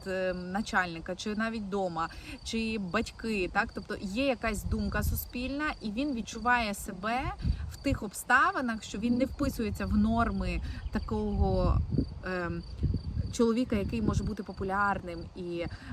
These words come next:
викликати інтерес жінок. В таких чоловіків дуже часто в такий кризовий момент теж є набір ваги. І ми це списуємо на, що це певний животик,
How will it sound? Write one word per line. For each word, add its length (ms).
викликати 500
інтерес 420
жінок. 400
В 60
таких 360
чоловіків 720
дуже 320
часто 360
в 40
такий 220
кризовий 440
момент 360
теж 280
є 180
набір 440
ваги. 380
І 80
ми 140
це 120
списуємо 480
на, 280
що 180
це 160
певний 360
животик, 460